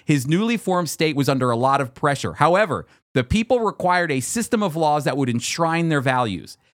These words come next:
The Harari Resolution was put forth by the Knesset by member Yizar Harari. He proposed a constitution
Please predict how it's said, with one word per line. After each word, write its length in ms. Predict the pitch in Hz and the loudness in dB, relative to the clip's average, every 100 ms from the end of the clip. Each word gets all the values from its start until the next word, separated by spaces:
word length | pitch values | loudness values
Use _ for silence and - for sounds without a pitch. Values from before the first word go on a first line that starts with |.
| - - | -20 0
The 140 | 156 | 2
Harari 680 | - 190 180 185 226 247 202 | 4 2 4 4 4 2 0
Resolution 760 | 151 147 139 127 113 110 135 | 0 0 0 -2 -2 -2 -2
was 140 | 120 110 | -2 0
put 240 | - 190 | -2 -4
forth 280 | - 175 165 | -2 -2 0
by 120 | 139 | -2
the 100 | 127 | -2
Knesset 580 | 123 139 117 110 143 131 _ - - | -2 -2 -2 -4 -4 -6 _ -20 -4
by 160 | 135 135 | 0 2
member 520 | 139 165 156 147 135 | 2 0 2 0 0
Yizar 720 | 113 135 190 180 185 180 185 175 | 0 0 0 0 0 0 -2 -4
Harari. 600 | - 156 143 135 98 76 - - - | -2 0 2 0 -2 -8 -18 -20 -20
He 240 | - 208 247 | -2 0 2
proposed 600 | - 233 196 165 165 135 | 2 0 2 0 0 -2
a 40 | |
constitution 1120 | 120 - 190 233 - 254 - 254 - - - | -6 -4 0 0 -2 -2 2 0 0 -6 -8